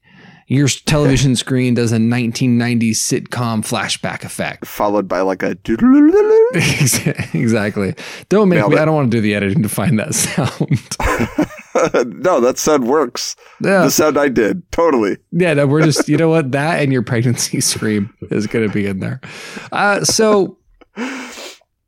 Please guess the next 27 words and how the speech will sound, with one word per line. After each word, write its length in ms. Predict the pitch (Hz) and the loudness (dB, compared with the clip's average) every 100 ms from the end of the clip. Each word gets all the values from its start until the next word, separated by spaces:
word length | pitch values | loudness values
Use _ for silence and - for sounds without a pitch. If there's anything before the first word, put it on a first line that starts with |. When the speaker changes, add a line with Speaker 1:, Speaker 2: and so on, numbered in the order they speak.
| _ _ | _ _
Speaker 1:
so 160 | - 147 | -2 0
it 80 | |
all 120 | 175 226 | 2 2
started 340 | - 208 185 | 2 2 2
when 520 | 180 202 208 208 190 - - - - _ _ _ _ _ _ | 2 2 4 4 4 0 -14 -20 -20 _ _ _ _ _ _
police 280 | - 196 226 | 0 2 2
are 40 | 202 | 2
called 240 | 185 185 | 2 2
to 80 | 170 | 2
an 60 | |
apartment 380 | 156 - 143 143 | 2 0 -2 -2
complex 420 | 123 107 110 95 - | -2 -4 -2 -6 -4
for 100 | 95 | -6
an 80 | |
attempted 400 | 87 - 98 98 | -6 -6 -6 -6
break-in. 460 | - 101 110 69 - _ _ _ _ _ _ _ _ | -6 -6 -6 -10 -12 _ _ _ _ _ _ _ _
It's 120 | - | -4
a 60 | 113 | -2
white 300 | 98 123 131 | 0 -2 -2
male 320 | 107 123 120 | -2 -2 0
in 60 | 104 | -2
his 120 | 98 | -4
twenties 420 | - 180 139 98 | -4 -2 0 -2
wearing 240 | 110 113 | -2 -2
a 60 | 110 | -2
gray 280 | 101 139 160 | -2 -2 -2
hoodie 420 | - 190 127 - | 0 0 0 -4